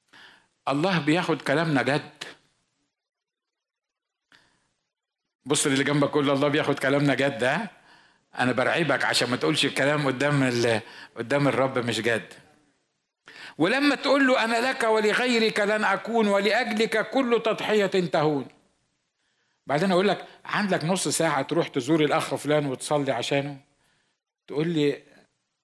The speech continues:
"المرأة عايزة تروح ديزني لاند ولازم نتونس". Come on.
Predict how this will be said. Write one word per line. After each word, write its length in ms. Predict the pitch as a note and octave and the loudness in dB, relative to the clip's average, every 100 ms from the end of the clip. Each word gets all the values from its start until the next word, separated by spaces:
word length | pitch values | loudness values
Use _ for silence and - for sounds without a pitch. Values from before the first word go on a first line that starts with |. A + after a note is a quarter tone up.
| _ _ - | _ _ -10
"المرأة 360 | C3+ C#3+ E3+ D#3 | -8 -2 0 0
عايزة 340 | C#3 E3 D3 | 0 0 -2
تروح 460 | C#3+ D#3 E3 - C3+ A#2 G#2+ | -2 -2 -2 -4 -8 -8 -10
ديزني 400 | B2 A#2+ C#3+ C3 | -10 -6 -4 -2
لاند 340 | B2+ C#3 A2+ F#2+ - _ _ _ _ _ _ _ _ A#2+ | -2 -2 -2 -8 -18 _ _ _ _ _ _ _ _ -10
ولازم 640 | B2 C#3 C#3+ D#3+ D#3+ C#3+ | -2 0 0 -2 0 -2
نتونس". 800 | C3 D3+ C#3+ A2 F#2 - - - - _ _ _ _ _ _ _ _ _ _ _ _ _ _ _ _ _ _ _ _ _ _ _ - | 0 0 0 -4 -10 -12 -12 -16 -20 _ _ _ _ _ _ _ _ _ _ _ _ _ _ _ _ _ _ _ _ _ _ _ -4
Come 140 | G3 | 0
on. 200 | A3+ E3+ | 2 0